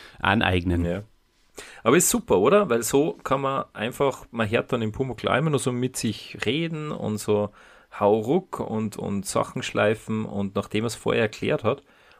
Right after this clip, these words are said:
Speaker 2: weiß man einfach ganz
Speaker 1: Mhm.
Speaker 2: genau, was, was passiert. Also für mich ein, ein sehr schön, ähm, gelungener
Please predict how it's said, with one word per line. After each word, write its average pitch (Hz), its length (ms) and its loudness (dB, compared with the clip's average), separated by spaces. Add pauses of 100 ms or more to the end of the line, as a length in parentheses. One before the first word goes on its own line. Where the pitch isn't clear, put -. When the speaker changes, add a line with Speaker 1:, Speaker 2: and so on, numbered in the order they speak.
(120)
Speaker 2:
weiß 90 220 2
man 123 120 -2
einfach 117 220 -4
ganz 101 220 -2
Speaker 1:
Mhm. 92 40 -4
Speaker 2:
genau, 113 400 0
was, 113 320 -4 (140)
was 110 200 -2
passiert. - 600 -4
Also 95 320 -2 (560)
für - 200 2
mich 135 380 0
ein, 104 360 0 (560)
ein 98 280 -4
sehr 113 600 2
schön, 98 680 -4 (580)
ähm, 92 800 -4
gelungener 95 720 0